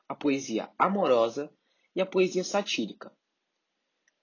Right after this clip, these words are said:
Na lírica amorosa, são utilizados recursos expressivos que enaltecem a amada, colocando ela num patamar elevado. Nessa temática, é utilizado o neoplatonismo amoroso,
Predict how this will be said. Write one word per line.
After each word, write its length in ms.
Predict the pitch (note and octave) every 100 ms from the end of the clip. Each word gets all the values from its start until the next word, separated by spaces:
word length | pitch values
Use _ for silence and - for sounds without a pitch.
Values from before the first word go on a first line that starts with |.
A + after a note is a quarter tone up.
| _ _
Na 100 | F3
lírica 420 | F#3+ A3 G#3+ F3
amorosa, 680 | - G#3+ B2+ A#2 A2+ F#2 - _
são 200 | - F#3+
utilizados 580 | - E3 D#3 B2 G2+
recursos 500 | - G#2+ - G#3 -
expressivos 680 | G#3 - D3+ - B2 A2+ D3
que 120 | -
enaltecem 540 | F3+ F3+ - F3 F3 F#3
a 60 |
amada, 420 | G3+ D3+ A2 G2 - _ _ _
colocando 520 | - C#3 C#3 - D#3+
ela 180 | C#3 C#3
num 140 | D#3 D#3
patamar 480 | D3+ D3+ D3 C3+
elevado. 580 | D3 D3+ E3 A#2+ G2+ F#2 _ _ _ _ _ _
Nessa 280 | A2+ -
temática, 580 | - A2 A#2+ A#2 - - - _ _
é 60 | -
utilizado 580 | D3+ F3 F3+ E3 E3 E3
o 20 |
neoplatonismo 680 | E3 E3+ G#3 G3 F3+ D#3+ E3
amoroso, 560 | E3+ F#3 D3+ G#2 F#2+